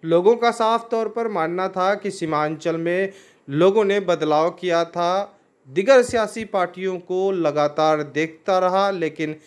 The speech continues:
एक उम्मीद जगा था कि एमआईएम और एमआईएम के विधायक बढ़ने से यहाँ पर आवाज़ उठेगी, पटना असेंबली में आवाज़ उठेगा, तो यहाँ पर नदी कटाव हो या बाढ़,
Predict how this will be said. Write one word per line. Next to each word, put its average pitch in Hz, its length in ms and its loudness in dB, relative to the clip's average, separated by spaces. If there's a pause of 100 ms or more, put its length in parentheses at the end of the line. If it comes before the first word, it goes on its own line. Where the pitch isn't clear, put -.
(220)
एक 202 160 -2
उम्मीद 220 420 2
जगा 214 320 4
था 202 240 0
कि 208 180 -4
एमआईएम 165 520 0
और 160 220 2
एमआईएम 202 420 0
के 208 200 -2
विधायक 160 540 0 (320)
बढ़ने 185 400 2
से 214 200 0
यहाँ 180 280 -2
पर 165 260 -6
आवाज़ 165 420 0
उठेगी, 190 520 -4 (380)
पटना 220 360 2
असेंबली 220 440 0
में 214 140 0
आवाज़ 185 460 0
उठेगा, 175 520 -2
तो 180 180 -6
यहाँ 165 320 -4
पर 156 340 0 (320)
नदी 175 280 0
कटाव 196 440 2
हो 190 240 -2
या 185 220 0
बाढ़, 160 440 0